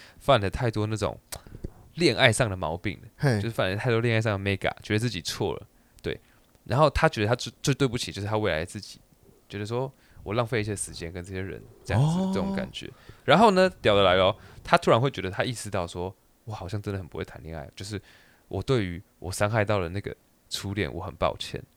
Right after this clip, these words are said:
Speaker 1: 但是
Speaker 2: 哦，你说到后期他会觉得说其实是
Speaker 1: 没有，没有，就是第一段分手之后，他就会有开始思考这件事情，
Speaker 2: OK。
Speaker 1: 他就觉得他对他分手的那一任很抱歉，前任很抱歉。
Speaker 2: 嗯。
Speaker 1: 但是问题来了，他抱歉之后呢，他不会去弥补在过去的那一任身上，不会跟他道歉，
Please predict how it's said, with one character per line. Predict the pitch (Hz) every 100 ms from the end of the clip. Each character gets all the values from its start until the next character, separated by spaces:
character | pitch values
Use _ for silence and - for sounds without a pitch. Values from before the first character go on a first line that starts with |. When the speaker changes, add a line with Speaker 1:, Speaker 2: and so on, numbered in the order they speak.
| _ _ _ - -
Speaker 1:
但 | 120
是 | 147
Speaker 2:
哦， |
你 | 120
说 | 123
到 | 170 180
后 | - - 139
期 | - 110
他 | 120
会 | 143
觉 | 147 101
得 |
说 | 98 113
其 | 107 110
实 | 107 107
是 | 131
Speaker 1:
没 |
有， | 196
没 |
有， | 151
就 | 160
是 | 196
第 | 208 190
一 |
段 | 175 170 120
分 | 127 131
手 | 73
之 | 98
后， | 98
他 |
就 | 101 104
会 |
有 | 71
开 | - 95
始 |
思 | - -
考 | -
这 | -
件 | 76
事 | 101
情， |
Speaker 2:
OK。 | 117
Speaker 1:
他 | 135
就 | 107
觉 |
得 | 101
他 | 120
对 | 139
他 | 117
分 | 117 117
手 | 107 67
的 | 80
那 | 101
一 | 98
任 | 95 101 71
很 | - -
抱 | -
歉， | - -
前 | 139 123
任 | 101
很 | -
抱 | 67
歉。 | - - -
Speaker 2:
嗯。 | - - -
Speaker 1:
但 | 156
是 | 165 - -
问 | 165
题 | 110
来 | 92
了， |
他 | 107 147
抱 | 170 123
歉 | - 107
之 | 104
后 | 110 104
呢， | 85 - -
他 | -
不 | 147 107
会 |
去 | 113 120
弥 | 92 90
补 | -
在 | - 64 - _ _ _ _ _ -
过 | 123
去 | - 98
的 |
那 | 87
一 |
任 | 87
身 | - -
上， | 87
不 | 90
会 | 95
跟 | 95
他 |
道 | 95 98
歉， | - -